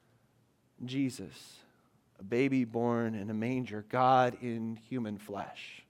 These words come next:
And that's a thing that you gotta work out when, you know, you're shopping for Barbies and bicycles and all that sort of stuff. But how do you do that?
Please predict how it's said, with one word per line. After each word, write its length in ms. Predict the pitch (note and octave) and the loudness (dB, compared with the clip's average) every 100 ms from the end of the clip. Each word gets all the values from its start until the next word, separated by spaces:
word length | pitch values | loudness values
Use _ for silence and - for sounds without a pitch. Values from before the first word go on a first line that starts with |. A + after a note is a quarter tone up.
| _ _ _ _ _ _ _ _ _ _ _ - | _ _ _ _ _ _ _ _ _ _ _ -8
And 100 | E3 | -4
that's 160 | A#3 | -2
a 60 | B3 | -2
thing 220 | A3+ G3 | 0 2
that 120 | F#3 | 2
you 60 | - | 4
gotta 200 | F#3 E3 | 4 6
work 280 | D#3 D#3+ D#3+ | 4 2 6
out 320 | D#3 B2 A2+ | 6 6 4
when, 160 | A#2+ A#2+ | -2 -2
you 100 | A#2 | -2
know, 160 | A2 | -2
you're 180 | A2+ A2+ | -2 -4
shopping 460 | - C#3 B2+ C3 A#2+ | 4 4 6 2 -2
for 160 | A2+ | -2
Barbies 460 | B2 B2 B2 A#2 A2 | 4 4 4 0 -2
and 120 | A2 | -2
bicycles 540 | A2+ A#2 - - G#2 | 0 0 -4 -6 -6
and 100 | A2 | -4
all 120 | A2+ A#2 | -2 0
that 220 | A2+ - | -2 -6
sort 180 | G2+ G2+ | -8 -8
of 100 | - | -10
stuff. 380 | - - - - - _ _ _ _ _ _ | -10 -10 -10 -14 -20 _ _ _ _ _ _
But 80 | - | -14
how 140 | - D4 | -8 -2
do 80 | |
you 100 | B3+ | -2
do 160 | F#3 D#3 | 0 -2
that? 260 | G#2 - | -2 -6